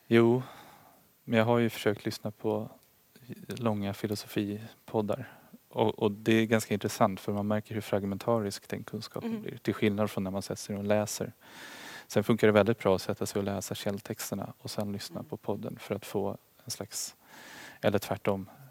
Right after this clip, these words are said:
Speaker 1: eh, att få ingångar i verket kanske. Men, eh, det är klart att samtalet så här också lyssnar man ju ofta på när man gör någonting annat,
Speaker 2: Mm.
Speaker 1: kanske inte helt fokuserad, så den är mycket mer undermedveten.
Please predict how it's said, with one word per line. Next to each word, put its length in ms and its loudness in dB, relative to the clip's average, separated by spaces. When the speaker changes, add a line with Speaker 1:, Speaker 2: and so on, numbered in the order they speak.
Speaker 1:
eh, 100 -12
att 140 -4
få 180 2
ingångar 560 2
i 40 -2
verket 400 -4
kanske. 340 -10
Men, 460 -4
eh, 240 -16
det 100 0
är 20 6
klart 240 4
att 100 -4
samtalet 800 0
så 140 0
här 200 -2
också 420 -8
lyssnar 320 -2
man 100 -2
ju 40 -4
ofta 180 -10
på 320 -8
när 180 -2
man 240 -6
gör 160 6
någonting 240 0
annat, 680 -4
Speaker 2:
Mm. 200 -6
Speaker 1:
kanske 180 -4
inte 140 0
helt 160 -2
fokuserad, 540 -4
så 120 -6
den 140 -2
är 40 -2
mycket 300 -4
mer 560 -6
undermedveten. 800 -2